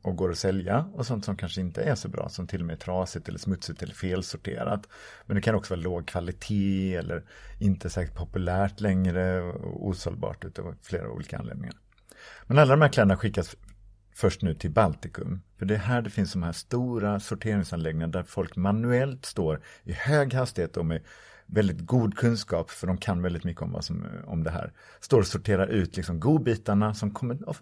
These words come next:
många gånger tillbaks till Norden då, till Sverige och Danmark och Norge, där det säljs på, kanske på lite coola vintagebutiker. Eh, men resten då som kanske inte har lika mycket värde,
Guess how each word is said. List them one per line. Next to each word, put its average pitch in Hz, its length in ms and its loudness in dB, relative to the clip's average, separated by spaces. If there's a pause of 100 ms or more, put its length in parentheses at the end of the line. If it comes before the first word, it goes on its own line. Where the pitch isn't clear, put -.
många 151 260 -2
gånger 120 220 0
tillbaks - 340 0
till 156 120 0
Norden 82 360 2
då, 73 100 -4
till - 140 -12
Sverige 76 420 -2
och 73 80 -4
Danmark - 440 -4
och 80 140 -6
Norge, 76 260 -4
där 80 140 -2
det 78 80 -6
säljs - 260 -6
på, - 80 -20
kanske 82 220 -6
på 85 100 -6
lite 82 220 -6
coola 80 340 -4
vintagebutiker. - 920 -8 (880)
Eh, 120 200 6
men 127 180 6
resten 151 460 4
då 156 140 8
som 101 140 -2
kanske 107 220 -2
inte 113 220 0
har 135 140 2
lika 101 260 0
mycket 95 260 0
värde, 90 500 2